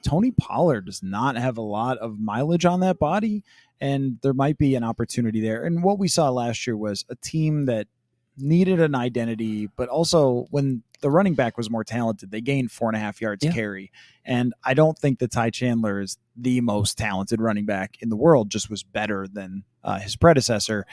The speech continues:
Speaker 1: If you added somebody good, uh, y-, you need to be better than where they've s-, stood in the
Speaker 2: Yes.
Speaker 1: screen game and definitely in the run game. And if they are gonna draft somebody, I mean, you need that either way,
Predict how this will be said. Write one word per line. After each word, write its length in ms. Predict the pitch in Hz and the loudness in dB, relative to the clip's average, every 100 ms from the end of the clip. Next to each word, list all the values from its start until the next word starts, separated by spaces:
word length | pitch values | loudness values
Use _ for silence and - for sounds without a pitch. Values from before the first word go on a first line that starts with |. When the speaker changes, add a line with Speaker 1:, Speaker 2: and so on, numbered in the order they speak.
| - - - _ _ | -18 -20 -20 _ _
Speaker 1:
If 220 | 135 123 | 2 4
you 180 | 151 147 | 6 6
added 320 | 123 127 151 | 6 4 4
somebody 320 | 147 143 185 | 4 2 0
good, 460 | 180 123 135 156 - _ _ _ | 2 4 4 2 -8 _ _ _
uh, 60 | 98 | -8
y-, 220 | 101 127 - | -6 -6 0
you 220 | 170 156 | 6 8
need 260 | 170 202 - | 8 4 2
to 180 | 139 | 2
be 300 | 120 135 123 | 4 6 6
better 400 | 113 113 113 110 | 4 0 2 2
than 160 | 107 110 | 0 0
where 200 | 113 104 | 0 0
they've 180 | 101 98 | -2 -4
s-, 160 | - - - | -6 -10 -12
stood 580 | - - 113 92 90 - _ _ - | -8 0 0 0 -6 -14 _ _ -4
in 140 | 139 | 0
the 40 | |
Speaker 2:
Yes. 100 | 117 | 0
Speaker 1:
screen 380 | - - 151 151 | 0 2 4 6
game 400 | 143 139 135 127 - | 6 4 4 0 -4
and 160 | 113 107 | -6 -2
definitely 400 | 127 123 131 117 | 0 2 2 2
in 80 | 113 | 0
the 80 | |
run 180 | 110 113 | 0 0
game. 240 | 107 107 107 | 0 -2 -2
And 120 | 117 | -2
if 60 | 113 | -2
they 100 | 110 | -2
are 200 | 110 180 | 0 2
gonna 180 | 160 101 | 2 2
draft 300 | 113 135 - | 2 2 0
somebody, 280 | 98 90 - | -4 -4 2
I 20 | |
mean, 140 | 180 | 6
you 80 | 175 | 8
need 180 | 202 185 | 6 4
that 140 | 127 | 2
either 180 | 117 98 | 0 -2
way, 160 | 90 | -6